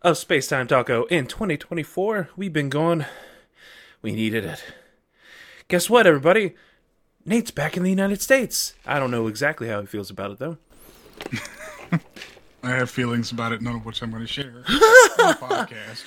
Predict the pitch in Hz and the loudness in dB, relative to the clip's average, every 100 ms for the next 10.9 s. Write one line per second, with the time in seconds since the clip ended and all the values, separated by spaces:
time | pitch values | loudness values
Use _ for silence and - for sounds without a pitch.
0 | - 120 131 - 156 165 147 123 113 101 | -14 -12 -8 -6 2 2 4 0 -2 -4
1 | - 135 131 127 113 101 107 107 104 113 | -4 -4 -4 -4 -2 -4 -2 -4 2 6
2 | 127 117 113 113 113 117 107 107 117 110 | 8 8 6 4 4 4 2 0 0 -2
3 | - 180 120 113 - 110 - - - - | -2 -2 -2 -2 -2 -6 -8 -16 -16 -18
4 | - - 110 104 101 104 - - _ _ | -8 2 4 4 0 -4 -10 -20 _ _
5 | _ _ _ _ - 196 302 285 104 - | _ _ _ _ 4 6 6 0 -4 -14
6 | - - - _ _ - - 202 170 196 | -20 -20 -20 _ _ -12 0 0 4 4
7 | 196 214 202 214 202 196 202 190 196 202 | 4 0 -2 -2 -2 -2 -2 -2 -2 -2
8 | 190 170 120 120 - 95 76 _ _ - | 0 0 0 -4 -2 -2 -2 _ _ -20
9 | _ _ - - - - - - 127 - | _ _ -20 -20 -20 -20 -20 -8 -8 -4
10 | 120 127 113 123 - _ 135 151 | -2 -2 -2 -6 -10 _ -6 -4